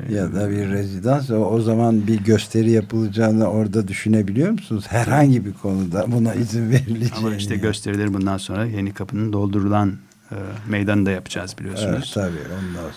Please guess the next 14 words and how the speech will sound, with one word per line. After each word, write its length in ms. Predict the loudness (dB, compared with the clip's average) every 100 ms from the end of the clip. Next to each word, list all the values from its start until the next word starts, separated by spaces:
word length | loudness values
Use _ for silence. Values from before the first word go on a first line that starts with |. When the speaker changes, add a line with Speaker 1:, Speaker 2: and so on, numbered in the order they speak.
| -12
Speaker 2:
sonra. 360 | -8 -6 -6 -8 -12 -12 -10 -8 -8 -4
Speaker 1:
Evet. 120 | -6
Speaker 2:
<laughs> 1000 | -6 -20 -20 -20 -20 -18 -18 -20 -20 -8
Peki 560 | 2 4 4 4 2 2 -2
Çağlar, 500 | -2 0 2 2 2
çok 280 | 0 0 2
teşekkür 500 | 0 2 0 2 4
ederiz. 800 | 4 4 2 2 -2 -8 -10 -12 -14 -18 -20 -20 -20 -18
Her 240 | -8 -2 -2
zaman 460 | -2 0 2 2
bekleriz 480 | 2 0 0 0 0 -4 -4
bu 60 |
yeni 300 | -2 0 0
stüdyolarımızdan 1200 | -2 -4 -4 0 0 0 -2 -2 -4 -6 -4 -4